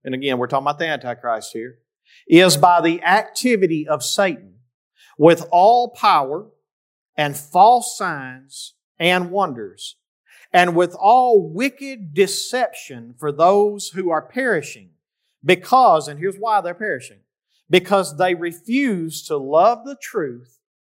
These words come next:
and so be saved. Therefore, God sends them a strong delusion so that they may believe what is false,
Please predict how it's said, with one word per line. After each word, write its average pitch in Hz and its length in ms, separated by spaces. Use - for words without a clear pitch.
and 143 180
so 165 320
be 123 180
saved. 135 640
Therefore, 131 840
God 190 400
sends 190 480
them 170 240
a 139 100
strong 214 760
delusion 180 720
so 175 260
that 156 180
they 180 180
may 170 240
believe 160 760
what 151 200
is 156 180
false, 117 640